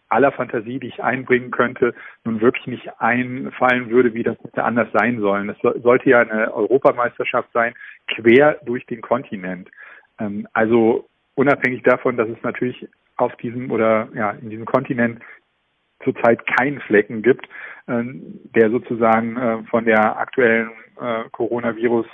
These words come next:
äh, Pandemie befreit wäre. Wie soll das funktionieren? Ja, das,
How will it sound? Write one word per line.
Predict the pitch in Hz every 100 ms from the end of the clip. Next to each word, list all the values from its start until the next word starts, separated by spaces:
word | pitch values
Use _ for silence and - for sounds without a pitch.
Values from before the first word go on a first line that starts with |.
| -
äh, | - 113 110
Pandemie | - 117 117 120 117 - - - _ -
befreit | - - 107 147 -
wäre. | 123 127 127 127 - _ _ _ _ _ _ _ _ - -
Wie | 107 113
soll | 123
das | 123 117
funktionieren? | 123 117 117 120 127 101
Ja, | 101 113
das, | 117